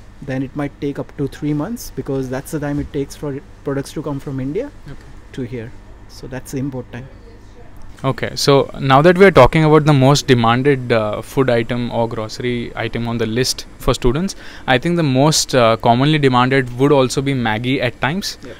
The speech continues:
Speaker 2: Do you have, uh, instances where Maggi noodles is out of stock?
Speaker 1: Um,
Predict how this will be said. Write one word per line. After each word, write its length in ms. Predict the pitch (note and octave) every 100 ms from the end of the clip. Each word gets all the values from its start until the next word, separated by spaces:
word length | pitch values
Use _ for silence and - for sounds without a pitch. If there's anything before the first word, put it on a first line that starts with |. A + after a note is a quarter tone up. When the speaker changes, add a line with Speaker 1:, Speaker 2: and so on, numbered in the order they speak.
| -
Speaker 2:
Do 80 | C3+
you 80 | F#3
have, 520 | F3 C#3 D3 D3+ - -
uh, 360 | C3 B2 A#2 A#2
instances 600 | C#3 C3 D3 C#3+ C#3 C3+
where 300 | C3+ C3 C3 - - B2+
Maggi 400 | B2+ B2 B2 C#3
noodles 340 | C3 C3 -
is 80 | B2
out 140 | A2+
of 100 | G#2+
stock? 300 | - F#2+ - - - - - - - - -
Speaker 1:
Um, 500 | C#3 C#3 C#3+ C#3+ D3+